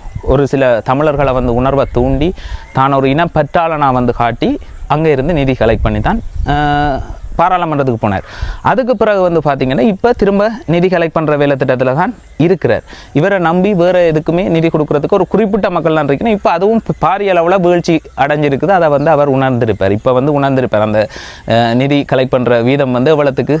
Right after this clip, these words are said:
வீழ்ச்சி கண்டிருக்குன்னு சொல்லி. அப்ப அவர் வந்து தன்னை ஒரு மாஸ்டர் மைண்டாவும் தான் ஒரு படிச்சவர் என்ற மாதிரி நினைக்கிறார். இப்ப நான் சொல்றேனே,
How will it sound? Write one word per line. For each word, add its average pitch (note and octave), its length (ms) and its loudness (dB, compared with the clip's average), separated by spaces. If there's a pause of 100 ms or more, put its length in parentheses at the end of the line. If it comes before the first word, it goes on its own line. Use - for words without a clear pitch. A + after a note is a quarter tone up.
(140)
வீழ்ச்சி C3 340 0
கண்டிருக்குன்னு G#2+ 480 0
சொல்லி. A2 300 -2 (720)
அப்ப D#3 200 0
அவர் F#3+ 200 2
வந்து G#3+ 240 0
தன்னை F#3+ 280 0
ஒரு G3 140 2
மாஸ்டர் F3 420 0
மைண்டாவும் D#3+ 600 2 (420)
தான் E3+ 180 2
ஒரு F3+ 180 2
படிச்சவர் D3+ 520 0 (420)
என்ற C3 300 2
மாதிரி B2 400 0
நினைக்கிறார். A2+ 420 0
இப்ப A#2+ 140 -2
நான் B2 200 0
சொல்றேனே, D#3+ 320 0